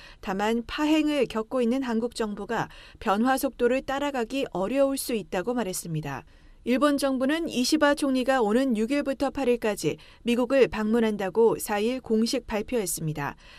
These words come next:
하야시 요시마사 관방장관은 이날 기자회견에서 이시바 총리의 방미를 통해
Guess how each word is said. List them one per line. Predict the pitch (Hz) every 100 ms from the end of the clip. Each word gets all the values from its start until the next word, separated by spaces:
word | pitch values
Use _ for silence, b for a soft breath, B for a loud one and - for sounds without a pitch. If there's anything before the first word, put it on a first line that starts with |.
| b b
하야시 | - 269 262 254 269 247
요시마사 | 220 233 240 240 226 247 226
관방장관은 | - 208 220 240 233 214 202 202 226
이날 | 202 220 196
기자회견에서 | 156 220 233 233 214 190 180 220 180 156 B B
이시바 | 226 233 294 269
총리의 | 269 262 240 247 269
방미를 | 226 185 220 240 233
통해 | 214 220 240